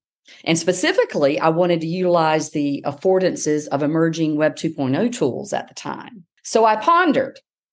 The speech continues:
how do I come up with a process that would allow teachers and students to generate ideas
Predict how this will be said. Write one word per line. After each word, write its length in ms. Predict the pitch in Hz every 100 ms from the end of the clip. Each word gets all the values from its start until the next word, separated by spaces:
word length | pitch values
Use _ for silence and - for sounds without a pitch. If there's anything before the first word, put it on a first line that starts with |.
| _ _
how 720 | - 170 185 202 240 302 -
do 100 | -
I 120 | 208 208
come 260 | 226 214
up 260 | 160 151 160
with 140 | 185
a 60 | 240
process 720 | 240 285 320 - - 160 - -
that 200 | 147 139
would 120 | 143
allow 320 | 147 151 147
teachers 440 | 151 - 196 247 247
and 140 | 294
students 560 | 294 214 196 190 190 -
to 420 | - 151 135 135 - _ -
generate 600 | 127 160 196 220 226 226
ideas 760 | 226 208 196 196 196 196 196